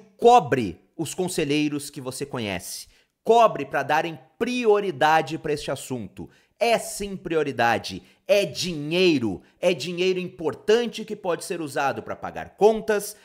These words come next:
que pode ser usado pra contratar reforços e montar um time mais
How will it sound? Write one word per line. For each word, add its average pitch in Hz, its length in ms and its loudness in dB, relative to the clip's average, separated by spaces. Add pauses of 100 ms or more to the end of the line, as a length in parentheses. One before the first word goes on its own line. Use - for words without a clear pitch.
(100)
que 185 120 -10
pode 160 280 -4
ser 156 220 -8
usado 131 460 -2
pra 117 200 -6
contratar 185 600 -4
reforços 156 800 -2 (180)
e 202 80 -6
montar 156 460 -2
um 143 100 -10
time 147 320 -10
mais 135 500 -6